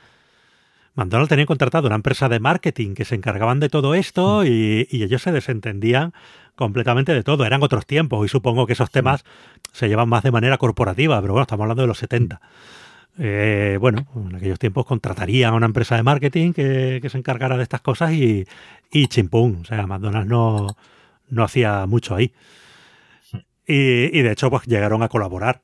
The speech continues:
Speaker 1: eh, con el F B I para, para descubrir un poco qué había sido de esto, o al menos esa es la historia, vamos.
Speaker 2: Ujú. Pues nada,
Speaker 1: En fin.
Speaker 2: l-, lo dicho, que me buscaré <laughs> algo para,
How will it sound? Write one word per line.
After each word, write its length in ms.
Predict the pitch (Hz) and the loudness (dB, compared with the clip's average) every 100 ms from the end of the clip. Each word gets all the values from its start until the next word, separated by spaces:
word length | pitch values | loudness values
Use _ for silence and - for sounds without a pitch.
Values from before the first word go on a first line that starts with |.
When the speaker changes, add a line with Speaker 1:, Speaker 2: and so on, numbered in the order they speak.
| - | -6
Speaker 1:
eh, 360 | 131 117 117 110 | -2 2 2 2
con 220 | 117 107 | 0 0
el 80 | 110 | -2
F 160 | - 120 | 0 2
B 120 | 110 | 2
I 60 | |
para, 840 | 117 135 127 107 101 95 92 92 - _ _ - | 2 2 2 2 0 -4 -8 -12 -18 _ _ -4
para 200 | 139 110 | 0 0
descubrir 360 | 98 120 104 104 | 0 -2 0 -2
un 80 | 95 | -2
poco 800 | 113 - 101 101 98 92 95 - - - _ _ _ - | -4 0 0 2 0 -2 -8 -14 -18 -20 _ _ _ -2
qué 80 | |
había 140 | 120 101 | 0 0
sido 160 | 110 | 0
de 60 | 120 | 0
esto, 160 | - 104 | 0 0
o 60 | |
al 100 | 92 | 0
menos 220 | 98 98 | 0 -2
esa 260 | 101 - 98 | -2 -2 -2
es 40 | 87 | -4
la 80 | 90 | -6
historia, 340 | - 156 - | -4 -4 -2
vamos. 180 | 147 - _ _ _ - - - _ - | -4 -4 _ _ _ -18 -14 -14 _ -4
Speaker 2:
Ujú. 280 | 160 135 170 _ _ _ _ _ - - _ _ _ _ _ _ | 0 0 -2 _ _ _ _ _ -20 -20 _ _ _ _ _ _
Pues 160 | - 90 | -8 -6
nada, 140 | 95 131 | -4 -4
Speaker 1:
En 40 | |
fin. 180 | 131 117 _ - | -4 -8 _ -4
Speaker 2:
l-, 600 | 127 117 - - - 123 | -2 -2 -8 -10 -2 2
lo 140 | 120 | 2
dicho, 360 | 131 127 120 - | 2 0 -2 -2
que 140 | - 101 | -2 0
me 120 | 139 | 2
buscaré 540 | 127 - - 123 120 | 0 -2 -2 0 0
<laughs> 40 | - | 0
algo 360 | 131 147 117 | 2 2 2
para, 500 | 123 117 104 101 98 | 0 0 0 0 -4